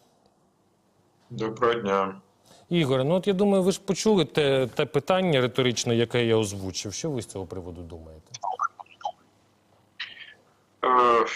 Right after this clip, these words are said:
Speaker 1: відповідь на це питання полягає, е, дещо глибше. Не в перекиданні
Speaker 2: Мгм.
Speaker 1: військовослужбовців з одного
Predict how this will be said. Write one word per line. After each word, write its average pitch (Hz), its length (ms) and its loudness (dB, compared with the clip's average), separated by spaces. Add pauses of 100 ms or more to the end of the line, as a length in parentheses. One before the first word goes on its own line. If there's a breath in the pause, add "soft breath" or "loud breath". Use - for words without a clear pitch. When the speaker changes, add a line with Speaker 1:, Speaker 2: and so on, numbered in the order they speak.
(260 loud breath)
Speaker 1:
відповідь 185 420 2
на 165 80 4
це 180 220 0
питання 170 540 0
полягає, 131 640 2
е, 110 600 -2 (220)
дещо 131 360 2
глибше. 120 560 -2 (600 soft breath)
Не 110 440 0
в - 340 -8
перекиданні 143 720 2
Speaker 2:
Мгм. 117 180 0 (220)
Speaker 1:
військовослужбовців 113 1160 -2
з - 120 0
одного 117 540 0